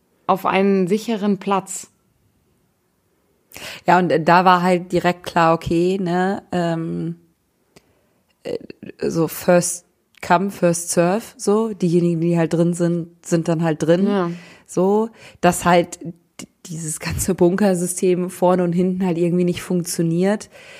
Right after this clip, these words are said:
Speaker 2: weil b-, von irgendwie Alarm bis Bombe schlägt ein, sind's halt irgendwie, glaub ich, zwölf Minuten oder so. Du brauchst aber zwei Stunden, um diesen Bunker irgendwie vorzubereiten.
Speaker 1: Ja.
Speaker 2: Geht halt hinten und vorne nicht so richtig auf.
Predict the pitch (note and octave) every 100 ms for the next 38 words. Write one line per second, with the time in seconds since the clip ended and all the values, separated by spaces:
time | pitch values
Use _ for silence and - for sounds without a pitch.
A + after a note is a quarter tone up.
0 | - - E3+ E3 E3 - - - D#3 -
1 | - F3 F3+ - F3+ E3+ D#3+ F3 F3 F3+
2 | F3 F3 F3 F3+ F#3+ G3 G3 E3 F3+ F3+
3 | F3 - F#3 F3 F#3 F3 - F3 F3 -
4 | F3+ F3+ E3+ E3+ F#3 F3+ F3 E3+ F3 F3
5 | E3+ - _ - - F3 F3+ G3 F#3 G#3
6 | A3+ G#3+ G#3 G#3+ A3 A3+ A3+ - - D#3
7 | F#3 F#3 F3 - F#3 F3+ - F#3+ E3+ F3
8 | E3+ E3 D#3+ F#3+ A3+ F3+ D3+ D#3 D#3+ D3+
9 | D#3 E3 D3 B2 D3+ - F#3 - _ _
10 | - - E3+ E3+ D#3+ - - - - -
11 | - - - - - - - - - -
12 | F3+ F#3 F#3+ E3+ G3+ A3+ - G3 F3+ F#3
13 | F#3 G3+ F#3 F#3+ - E3 G3 - - -
14 | F3+ A3+ C4+